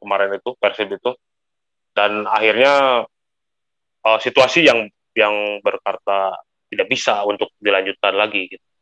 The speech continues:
Kita sudah di sana, kita sudah prepare, kita mau latihan juga, dan akhirnya ada kabar bahwa, eh, di Solo sedang, klasternya sedang meninggi dan tingkat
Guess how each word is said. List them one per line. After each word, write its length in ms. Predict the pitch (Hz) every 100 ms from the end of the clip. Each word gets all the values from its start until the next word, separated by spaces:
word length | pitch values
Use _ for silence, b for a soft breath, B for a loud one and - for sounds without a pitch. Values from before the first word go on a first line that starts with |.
| _ _ _ -
Kita 160 | 107 -
sudah 240 | 107 98
di 80 | 92
sana, 400 | 98 120 135 123
kita 160 | 104
sudah 240 | - 101 -
prepare, 400 | 101 - 127 123
kita 160 | 107
mau 320 | 104 101 98 95 _ _ _ _ _ _
latihan 480 | - 104 110 101 104 101
juga, 400 | 98 143 151 -
dan 220 | 107 98
akhirnya 480 | 98 101 123 135 127 -
ada 160 | 107 98
kabar 240 | 101 123
bahwa, 320 | 120 101 98 - _ _ _ _ _ _ _ _ _ _ _ _ _ _ _ _
eh, 520 | 120 113 110 110 107 101 92 _ _ _ _ _ _ _
di 80 | 135
Solo 480 | 127 147 180 - _ _ _ _ _ _ _ _ _ _ _
sedang, 480 | 135 131 135 135 127
klasternya 400 | 123 - 143 156
sedang 160 | 135 127
meninggi 380 | 123 143 208
dan 400 | 123 117 110 107 _ _ _ _ _ _ _ _ _
tingkat 260 | 117 113